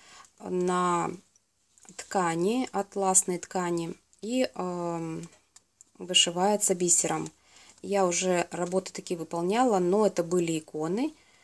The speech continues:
поэтому, м, мне захотелось выполнить такую работу. Я видела отшив, мне очень понравился,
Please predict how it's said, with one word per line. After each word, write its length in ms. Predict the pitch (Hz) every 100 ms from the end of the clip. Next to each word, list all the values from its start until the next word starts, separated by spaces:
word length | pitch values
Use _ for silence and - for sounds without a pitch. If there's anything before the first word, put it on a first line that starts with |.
| - _ -
поэтому, 960 | 185 190 190 196 185 185 180 170 165 - _ _ - _ -
м, 420 | 175 170 165 165
мне 200 | 190 196
захотелось 720 | 185 190 175 - 175 160 -
выполнить 600 | 165 180 170 165 156 - -
такую 360 | 175 - 160 170
работу. 680 | 190 233 269 277 285 277 -
Я 220 | 180 185
видела 440 | 175 165 160 156
отшив, 640 | 156 165 - - 220 262 -
мне 180 | 190 170
очень 360 | 160 170 160
понравился, 880 | - 170 160 156 156 180 220 - 311